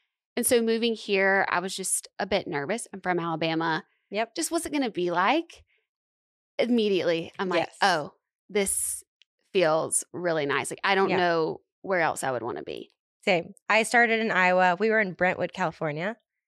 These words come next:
Speaker 1: Oh.
Speaker 2: for three years.
Speaker 1: <gasps> Did you love Brentwood?
Speaker 2: Loved Brentwood.
Speaker 1: Yeah, it's
Speaker 2: It was home.
Speaker 1: same, it's like the same thing
Speaker 2: Yeah.
Speaker 1: as Santa Monica. Like, it's, it's not fully, like, Los Angeles. It has,
Speaker 2: No.
Speaker 1: like, a little pocket.
Speaker 2: And it has its own little world you live in.
Speaker 1: Mm-hmm.
Speaker 2: Yeah, we loved it. And then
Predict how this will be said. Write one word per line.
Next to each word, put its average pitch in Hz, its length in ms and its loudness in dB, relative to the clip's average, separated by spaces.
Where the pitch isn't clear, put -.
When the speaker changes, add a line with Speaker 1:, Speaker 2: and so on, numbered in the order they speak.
Speaker 1:
Oh. 370 220 6
Speaker 2:
for 262 80 2
three 196 180 6
years. 175 260 4
Speaker 1:
<gasps> - 400 -14
Did 294 140 -2
you - 100 2
love 220 160 2
Brentwood? 311 420 2
Speaker 2:
Loved 220 440 4
Brentwood. 508 240 4
Speaker 1:
Yeah, 427 220 6
it's - 340 0
Speaker 2:
It 247 100 4
was 285 200 4
home. 285 420 2
Speaker 1:
same, 370 240 4
it's 453 160 2
like 370 120 0
the 349 60 -2
same 330 240 2
thing 311 140 2
Speaker 2:
Yeah. 233 100 6
Speaker 1:
as - 60 6
Santa 254 120 2
Monica. 226 340 2
Like, 202 220 0
it's, - 320 -4
it's 294 140 -2
not 320 280 2
fully, 240 420 4
like, 147 260 -4
Los 180 320 0
Angeles. 135 400 -4
It - 40 -8
has, 190 80 -2
Speaker 2:
No. 180 60 4
Speaker 1:
like, 156 100 2
a - 20 0
little 208 160 2
pocket. - 480 -4
Speaker 2:
And 202 120 -2
it 190 80 0
has 208 200 2
its 196 120 -6
own 233 180 2
little 262 260 2
world 185 420 4
you 180 140 -6
live 160 200 -2
in. 185 300 0
Speaker 1:
Mm-hmm. 185 380 0
Speaker 2:
Yeah, 180 220 2
we 226 140 0
loved 208 440 4
it. 160 140 0
And 190 100 -6
then 190 80 2